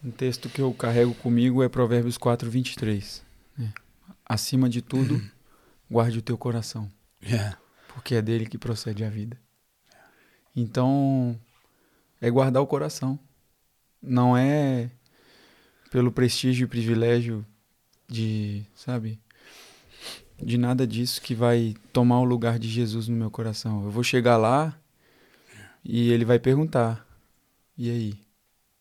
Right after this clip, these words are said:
Speaker 1: o que que você fez com o que eu te dei pra fazer?" Ele não quer
Speaker 2: É.
Speaker 1: saber se foi expressivo ao, a, na perspectiva
Speaker 2: Número,
Speaker 1: natural
Speaker 2: número.
Speaker 1: ou
Speaker 2: É.
Speaker 1: se foi cumprido o propósito.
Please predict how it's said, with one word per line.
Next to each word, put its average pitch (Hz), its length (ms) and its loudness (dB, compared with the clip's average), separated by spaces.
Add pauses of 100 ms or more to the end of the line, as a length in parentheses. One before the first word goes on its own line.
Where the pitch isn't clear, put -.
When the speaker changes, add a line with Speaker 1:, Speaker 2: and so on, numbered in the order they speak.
(120)
Speaker 1:
o 117 100 -10
que 127 160 -4
que 120 120 -10
você 123 260 -4
fez 113 280 -6
com - 120 -10
o 104 40 -6
que 120 100 -8
eu 107 60 -4
te - 120 -12
dei 110 160 -6
pra 107 160 -10
fazer?" 107 440 -10 (1200)
Ele 110 160 -4
não 110 100 -4
quer 120 80 -6
Speaker 2:
É. 117 40 -4
Speaker 1:
saber 139 380 -2
se - 240 -10
foi 104 460 -6 (460)
expressivo 151 840 -4 (960)
ao, 110 400 4
a, 107 280 -2
na 113 140 2
perspectiva 117 580 0
Speaker 2:
Número, 131 160 8
Speaker 1:
natural 120 560 10
Speaker 2:
número. - 120 -8 (520)
Speaker 1:
ou 156 420 8 (220)
Speaker 2:
É. 101 180 -10 (280)
Speaker 1:
se - 200 -6
foi 147 300 2
cumprido 165 500 0
o - 40 -4
propósito. - 680 -2